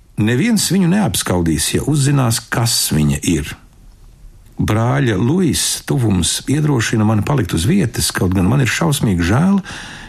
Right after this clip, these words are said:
ka nemāku viņas valodu. Kāda bauda būtu nosūtīt avīzei Ēsti Ekspres sensacionālu interviju ar basku terorista organizācijas biedri,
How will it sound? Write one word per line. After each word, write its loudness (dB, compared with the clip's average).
ka 0
nemāku 2
viņas 2
valodu. 0
Kāda -2
bauda 0
būtu 0
nosūtīt 0
avīzei 2
Ēsti 0
Ekspres -2
sensacionālu 0
interviju 2
ar 0
basku -2
terorista 0
organizācijas 0
biedri, 0